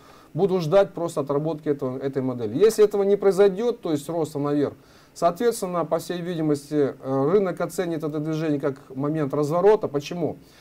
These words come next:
Потому что цена не пробила предыдущую вершину. И если с текущего движения вниз цена пробьет вот эту впадину,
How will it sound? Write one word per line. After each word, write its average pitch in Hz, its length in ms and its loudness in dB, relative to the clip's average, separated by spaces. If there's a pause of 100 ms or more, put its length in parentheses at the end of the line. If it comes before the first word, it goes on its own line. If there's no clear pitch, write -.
(220)
Потому 202 320 4
что 180 260 -6
цена 208 280 0
не 190 240 4
пробила 185 420 2
предыдущую 160 600 -6
вершину. 151 360 -4
И 123 80 -4
если 202 300 0
с 160 80 -10
текущего 175 520 -4
движения 156 540 0
вниз 147 380 -2
цена 165 340 -4
пробьет 156 460 -2 (640)
вот 147 140 -4
эту 147 180 -4
впадину, 160 600 2